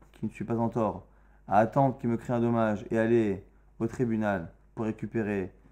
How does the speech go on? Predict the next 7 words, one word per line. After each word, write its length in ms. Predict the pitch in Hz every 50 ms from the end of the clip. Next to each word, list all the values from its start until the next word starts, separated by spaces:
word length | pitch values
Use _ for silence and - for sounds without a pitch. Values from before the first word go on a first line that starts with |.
| _ _ - - - -
euh, 60 | -
cet 180 | 90 - 107 -
argent. 460 | 95 80 85 110 127 143 170 175 - - _ _ - _ - - -
Selon 220 | - 135 143 143 131
Rav 160 | 127 123 113
Yehuda, 400 | 123 123 120 117 107 98 - - -
non. 340 | 98 101 98 101 120 175 -